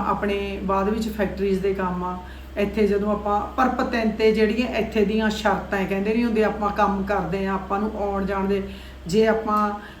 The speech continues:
ਵਧੀਆ ਤਰੀਕੇ ਨਾਲ ਆਪਾਂ ਪਹਿਲਾਂ ਹੀ ਆਪਣੇ ਡਾਕੂਮੈਂਟਸ ਆ ਉਹਨਾਂ ਦਾ ਧਿਆਨ ਕਰੀਏ, ਪਤੈਂਤੇ ਕਹਿੰਦੇ ਆ ਲਾਇਸੈਂਸ ਨੂੰ, ਉਹ ਕਿੰਨਾ ਜ਼ਰੂਰੀ ਆ। ਜੇ ਕਿਤੇ ਬੰਦਾ ਆਉਂਦਾ ਹੀ ਉਹ ਕਰਦਾ ਹੈ, ਤਾਂ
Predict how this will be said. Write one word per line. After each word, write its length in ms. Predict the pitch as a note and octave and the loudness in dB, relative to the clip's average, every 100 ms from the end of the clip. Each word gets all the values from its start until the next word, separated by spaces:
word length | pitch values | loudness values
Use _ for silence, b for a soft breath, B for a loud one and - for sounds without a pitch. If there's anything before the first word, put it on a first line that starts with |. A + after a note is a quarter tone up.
| - | -2
ਵਧੀਆ 320 | G3+ G#3+ B3+ B3+ | 0 2 2 2
ਤਰੀਕੇ 420 | G#3+ G3+ G#3 G3+ | 0 0 0 0
ਨਾਲ 220 | G3+ G3+ | 0 0
ਆਪਾਂ 340 | G3+ - G#3 | 0 -2 -2
ਪਹਿਲਾਂ 360 | G3+ G3+ F#3+ G#3+ | -2 0 0 2
ਹੀ 140 | A#3+ | 2
ਆਪਣੇ 260 | A#3+ G3 G#3+ | 2 0 0
ਡਾਕੂਮੈਂਟਸ 640 | G3 F#3 G3 G3 F#3+ F#3+ - | 2 0 0 -2 0 -2 -2
ਆ 60 | F#3+ G3 G3 | -2 -2 -4
ਉਹਨਾਂ 240 | G3+ G#3+ | -2 0
ਦਾ 80 | A#3 | 0
ਧਿਆਨ 320 | A3+ A#3+ G#3+ | 0 0 0
ਕਰੀਏ, 420 | F#3+ F#3+ F#3 F#3+ F#3+ B B B B G#3+ | 0 0 2 2 0 B B B B -2
ਪਤੈਂਤੇ 480 | G#3+ A3 G3+ G#3+ G3+ | 0 2 2 2 0
ਕਹਿੰਦੇ 240 | G3+ G#3+ | 0 0
ਆ 60 | A3 | 0
ਲਾਇਸੈਂਸ 500 | G3+ F3+ F3 F#3+ F#3 | 0 0 -2 -4 -2
ਨੂੰ, 80 | G#3+ | 0
ਉਹ 160 | G#3+ A3 | 0 2
ਕਿੰਨਾ 320 | A3 G#3+ A#3+ | 4 4 4
ਜ਼ਰੂਰੀ 480 | A3 A3 G3+ F3+ F#3 | 2 2 2 2 2
ਆ। 100 | F#3+ | 0
ਜੇ 180 | F#3 G#3 | 0 0
ਕਿਤੇ 220 | G#3 G#3+ G3 | 0 0 0
ਬੰਦਾ 320 | G3+ G#3 G#3 | 0 0 -2
ਆਉਂਦਾ 300 | G3+ G3 F#3+ | -2 0 0
ਹੀ 120 | G3+ | 2
ਉਹ 180 | G#3 A#3 | 2 2
ਕਰਦਾ 340 | A#3+ A3 E3+ F#3+ | 2 2 2 0
ਹੈ, 260 | F#3 - B B B B - | -2 -6 B B B B -2
ਤਾਂ 180 | A#3+ A#3+ | 2 4